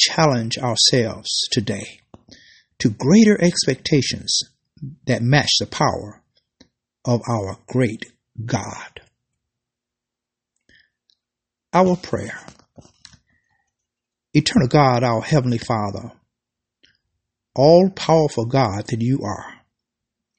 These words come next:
this morning, O God, we ask that you would help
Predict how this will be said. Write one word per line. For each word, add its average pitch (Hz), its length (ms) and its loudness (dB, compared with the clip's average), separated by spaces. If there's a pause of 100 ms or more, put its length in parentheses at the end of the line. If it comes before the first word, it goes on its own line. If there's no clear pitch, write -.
(840)
this 175 220 4
morning, 151 240 6
O 120 80 0
God, 117 340 0
we 123 220 2
ask 113 300 0
that - 180 -6
you 127 80 0
would 110 100 -2
help - 400 -2